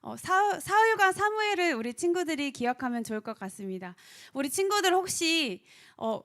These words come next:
뭔가 방에서 몰래 뭔가를 숨기려고 하거나 그런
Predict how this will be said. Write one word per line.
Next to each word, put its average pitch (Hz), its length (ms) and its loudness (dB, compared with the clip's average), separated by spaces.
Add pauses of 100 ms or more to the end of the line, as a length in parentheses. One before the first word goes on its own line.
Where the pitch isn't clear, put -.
(200)
뭔가 262 680 2 (640)
방에서 320 460 2
몰래 254 420 2
뭔가를 226 420 -4
숨기려고 359 600 -2
하거나 233 580 -4 (540)
그런 226 360 -10